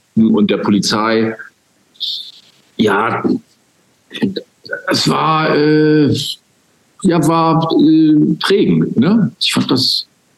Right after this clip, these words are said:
Speaker 2: das gut.
Speaker 1: Was haben denn deine Eltern, wenn ich richtig informiert bin, ähm, war, hat deine Mutter in den siebziger Jahren ein Café geleitet?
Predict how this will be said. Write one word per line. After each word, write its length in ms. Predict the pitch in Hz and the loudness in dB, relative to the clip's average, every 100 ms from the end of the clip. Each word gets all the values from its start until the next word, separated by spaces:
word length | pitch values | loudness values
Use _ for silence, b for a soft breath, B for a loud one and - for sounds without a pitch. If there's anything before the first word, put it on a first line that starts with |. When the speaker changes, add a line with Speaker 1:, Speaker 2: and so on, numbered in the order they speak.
| _ _ _ | _ _ _
Speaker 2:
das 120 | - - | -10 -4
gut. 300 | - - - - _ _ _ _ _ _ - | -2 -2 -6 -12 _ _ _ _ _ _ -6
Speaker 1:
Was 160 | 139 170 | -4 0
haben 260 | 180 - | 0 0
denn 180 | 170 180 | 0 0
deine 300 | 170 175 170 | 0 0 0
Eltern, 340 | 165 175 185 | -2 -2 0
wenn 140 | 160 175 | 2 2
ich 140 | 170 | 2
richtig 260 | 202 202 208 | 0 2 0
informiert 480 | 202 165 151 139 151 | 2 2 0 0 0
bin, 280 | 151 196 - | 2 0 0
ähm, 380 | 175 160 160 160 | 0 2 0 0
war, 400 | 147 156 160 143 | -2 0 -2 -2
hat 160 | 160 | -2
deine 200 | 165 165 | -2 0
Mutter 520 | 156 156 180 226 208 180 | 2 2 2 0 0 0
in 80 | 160 | 2
den 120 | 160 | 2
siebziger 400 | 156 - 190 165 | 0 -2 -2 0
Jahren 320 | 156 151 156 | 0 0 0
ein 180 | 147 139 | 0 -2
Café 460 | 139 139 - 175 214 | -2 -4 -2 0 2
geleitet? 760 | 165 135 127 135 185 247 - | 2 0 0 0 0 -2 -4